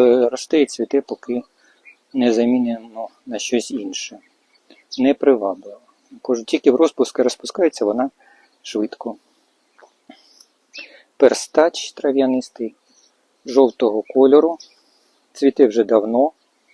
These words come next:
Яскрава така, красива рослина,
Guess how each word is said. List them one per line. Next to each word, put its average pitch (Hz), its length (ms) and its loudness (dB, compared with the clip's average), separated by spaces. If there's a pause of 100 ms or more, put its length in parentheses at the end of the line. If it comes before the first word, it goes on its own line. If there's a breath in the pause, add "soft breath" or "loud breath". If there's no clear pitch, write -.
(3500 soft breath)
Яскрава 151 600 0
така, 151 340 -2
красива 113 540 -2
рослина, 156 600 -2